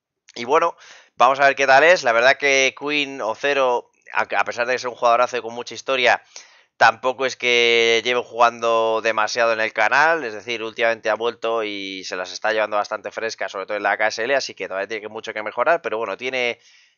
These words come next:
apunta maneras, vamos a ver si recupera la forma o no, y bueno, vamos a ver si Sango, que creo que también es otro pro gamer porque me suena bastante el nombre, ahora, bueno, en esta, en la K S L no, o sea, perdón, en la K C M no se enfoca la cara, pero,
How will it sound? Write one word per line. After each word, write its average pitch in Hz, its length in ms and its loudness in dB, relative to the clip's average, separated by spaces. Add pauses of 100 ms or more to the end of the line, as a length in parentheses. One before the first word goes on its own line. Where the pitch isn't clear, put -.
(120)
apunta 139 420 2
maneras, 135 640 2
vamos 98 300 -10
a 120 40 -6
ver 113 80 -4
si 117 140 -10
recupera 110 420 0
la 107 120 4
forma 113 260 0
o 117 40 2
no, 151 360 0
y 101 120 -8
bueno, 151 180 0
vamos 117 120 0
a 127 40 -8
ver 120 60 -10
si 117 120 -12
Sango, 135 380 -2
que 110 120 -10
creo 110 140 -4
que 120 80 -8
también 113 220 -6
es 117 60 -18
otro 110 140 -10
pro 107 140 -10
gamer 117 280 -8
porque 98 220 -10
me 90 100 -14
suena 113 180 -6
bastante 104 320 -8
el 104 80 -8
nombre, 120 300 -4
ahora, 107 440 0 (380)
bueno, 104 260 -6
en 101 140 -10
esta, 110 680 0
en 104 60 -4
la 101 100 0
K 117 100 -2
S 117 140 -6
L 110 140 -4
no, 113 200 -4
o 85 80 -8
sea, 98 100 -14
perdón, 98 160 -10
en 98 60 -6
la 98 100 -2
K 107 100 -4
C 110 60 -16
M 104 120 -12
no 104 100 -6
se 101 100 -14
enfoca 101 240 -8
la 95 120 -2
cara, 110 240 0
pero, 95 280 -6